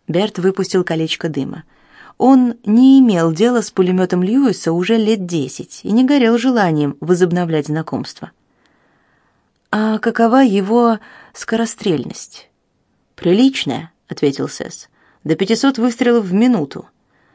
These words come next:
сорок семь патронов в барабане и весит всего двенадцать с половиной килограммов. Прицельная дальность стрельбы почти тысяча восемьсот метров.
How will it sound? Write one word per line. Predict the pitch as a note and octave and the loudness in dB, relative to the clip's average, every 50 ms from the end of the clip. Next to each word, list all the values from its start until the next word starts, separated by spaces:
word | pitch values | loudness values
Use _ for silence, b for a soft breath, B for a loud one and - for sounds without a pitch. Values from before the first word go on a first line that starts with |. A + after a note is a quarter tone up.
| _ _ _ _ - | _ _ _ _ -6
сорок | - C4 C4+ C4+ A3 F#3 | 0 2 4 4 4 2
семь | - - A3 G#3 F#3 | 0 -2 -2 0 0
патронов | E3 F#3+ F3+ - A3 A3 G3+ F#3+ E3+ | 2 0 0 0 0 0 0 -2 -4
в | D#3+ | -2
барабане | D#3+ F3 G3 G#3 G#3 F#3 F3+ D3+ A#2+ A#2 A2+ - - G3 - | -2 -2 0 0 -2 -2 -2 -2 -4 -4 -6 -10 -12 -6 -2
и | A#3 C4 | 0 2
весит | B3 B3+ A3 G#3 - - - F#3 - - - - _ _ | 4 4 2 2 0 -4 -6 -8 -8 -10 -14 -20 _ _
всего | - - - A#3 A3+ A#3+ D4 D#4 | -14 -8 -4 -2 -2 0 0 0
двенадцать | C4+ F#3 E3+ F#3+ G#3+ A3 B3 B3+ B3 - F3 - | 0 0 2 2 2 2 2 0 0 -2 -4 -4
с | - | -2
половиной | - F#3 F#3 F3+ F3+ G#3 G3+ F#3 E3 | 0 0 2 2 2 0 0 -2 -2
килограммов. | - D#3 D3 C#3+ C#3 C#3+ C#3 B2+ B2 B2+ D3+ - - - _ b b b b b b b b b b b b | -2 -2 -2 -2 -2 -2 -2 -2 -4 -6 -8 -12 -16 -20 _ b b b b b b b b b b b b
Прицельная | - F3 F3+ - A#3+ B3 A#3+ A3 A3 | 0 2 2 4 4 4 4 4 4
дальность | G3+ G3+ A3+ A3 G#3+ G#3+ G#3+ - | 4 4 2 2 2 0 0 -2
стрельбы | - G3 G#3+ G#3+ G3 B3 C4+ C#4 C4 B3 A3+ - | -2 -2 -2 0 2 2 2 2 2 0 -2 -6
почти | - D#3+ D#3+ - - G3+ G3+ | -6 -4 -4 -4 -2 -2 -2
тысяча | F#3+ - B3+ A#3+ - G#3+ - - G#3 G3+ F#3 | 0 0 -2 -2 -2 -4 -4 -2 0 0 0
восемьсот | E3 F3 F3+ - G3 F#3 E3+ - F#3+ F#3 - | 2 0 0 0 -2 -4 -2 -2 -4 -4 -2
метров. | F3 E3+ D3+ A2+ - - - - - - - | -2 -4 -2 -4 -4 -8 -12 -12 -14 -18 -20